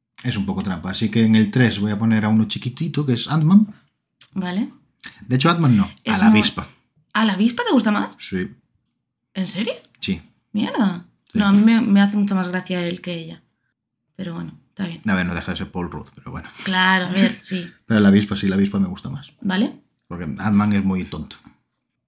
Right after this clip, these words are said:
Speaker 1: Luego metemos un fun fact antes de terminar. Eh, ahí van, van
Speaker 2: ¿Van
Speaker 1: tres.
Speaker 2: tres?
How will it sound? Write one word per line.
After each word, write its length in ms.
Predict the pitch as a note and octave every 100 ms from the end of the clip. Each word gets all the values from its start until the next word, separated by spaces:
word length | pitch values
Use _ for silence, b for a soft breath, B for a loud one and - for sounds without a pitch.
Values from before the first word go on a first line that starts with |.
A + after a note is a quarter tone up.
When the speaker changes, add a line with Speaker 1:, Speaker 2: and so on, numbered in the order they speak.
| _ _
Speaker 1:
Luego 320 | A#2+ B2+ D3 C#3
metemos 420 | A#2 G#2 G2+ G#2
un 100 | G2+
fun 180 | F#2 -
fact 240 | G2+ G2
antes 180 | F2 F#2
de 80 | D#2+
terminar. 360 | D#2 D2+ D2+ - _ b b b b b b _ _ -
Eh, 920 | C3+ A#2+ A2+ A2 G#2+ G#2 G#2 G2+ G2+
ahí 80 | A2
van, 680 | A2+ A#2 A#2+ A#2 A#2 A#2 B B _ _ _ _ _
van 240 | A2+ A2 G#2+
Speaker 2:
¿Van 100 | F#3
Speaker 1:
tres. 260 | E3+ F#3+
Speaker 2:
tres? 340 | F#3+ A#3+ -